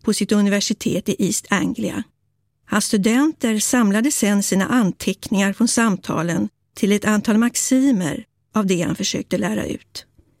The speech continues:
Bland annat sa Sebald: "Inget av det som du kan hitta på kan vara så hårresande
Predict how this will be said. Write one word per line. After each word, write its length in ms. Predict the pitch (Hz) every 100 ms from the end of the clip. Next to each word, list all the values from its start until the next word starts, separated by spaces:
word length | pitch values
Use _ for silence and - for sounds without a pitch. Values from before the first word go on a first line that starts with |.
| _ _ _ _ _ -
Bland 240 | 208 196
annat 320 | 208 185 214
sa 260 | - 175 180
Sebald: 500 | 220 - 170 180 - - _ _ _ _ _ _ _ _ _
"Inget 440 | 294 302 285 302 -
av 120 | 240
det 160 | 190
som 180 | 190 214
du 120 | 190
kan 180 | 202 196
hitta 300 | 208 202 214
på 380 | - 254 214 - - _ -
kan 180 | 208 208
vara 180 | 233
så 160 | 233 240
hårresande 1200 | - 277 220 185 220 220 214 - 202 190 214 -